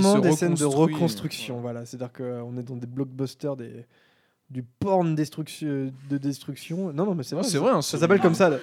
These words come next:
Speaker 2: C'est
Speaker 1: Bah,
Speaker 2: vrai,
Speaker 1: ça
Speaker 2: hein.
Speaker 1: s'appelle comme ça, hein.
Speaker 2: En fait, l'année dernière, Warner a sorti, euh, Batman versus Superman, euh, c'était, c'était, euh, y a pas un seul, un seul moment dans le film où t'as quelque chose comme ça, tu vois, de l'ordre de, euh, de l'espoir, de l'optimisme et de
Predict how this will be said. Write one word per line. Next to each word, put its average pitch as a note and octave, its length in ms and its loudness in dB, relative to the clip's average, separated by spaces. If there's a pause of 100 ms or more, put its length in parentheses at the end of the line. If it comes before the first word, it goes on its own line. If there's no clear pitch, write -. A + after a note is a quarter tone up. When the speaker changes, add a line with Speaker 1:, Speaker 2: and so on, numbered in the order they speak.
(120)
Speaker 2:
C'est - 140 -2
Speaker 1:
Bah, D#3+ 80 6
Speaker 2:
vrai, G3 80 4
Speaker 1:
ça B3 40 6
Speaker 2:
hein. A#3 40 8
Speaker 1:
s'appelle G#3 200 10
comme E3+ 180 6
ça, G#3 260 2
hein. D#3 80 0
Speaker 2:
En C3+ 80 -2
fait, - 120 -8 (460)
l'année C#3+ 220 -4
dernière, E3 360 6
Warner D#3 280 4
a C#3 140 2
sorti, C3+ 420 -8
euh, A2 160 -8
Batman A#2 360 -12
versus - 280 -14
Superman, D3 460 -8
euh, A2+ 120 -10
c'était, G#2+ 380 -14
c'était, A2+ 400 -10
euh, A#2 160 -6
y B2 120 -4
a A#2+ 40 2
pas - 260 0
un D3+ 200 0
seul, C#3 280 -4
un B2+ 80 -2
seul C#3+ 180 -2
moment C#3 240 0
dans C3 100 -2
le B2 60 -2
film E3+ 200 -2
où C#3 80 -4
t'as A2+ 120 -4
quelque - 180 -10
chose A#2+ 140 -8
comme C#3 160 -6
ça, G3 180 0
tu - 140 -10
vois, B2+ 100 -2
de B2 100 -2
l'ordre C3 360 2
de, A#2+ 60 -2
euh, A2 320 0 (680)
de A2+ 100 -8
l'espoir, C3 500 -2
de B2+ 60 -4
l'optimisme A2+ 640 -6
et G#2+ 60 -8
de G#2 340 -12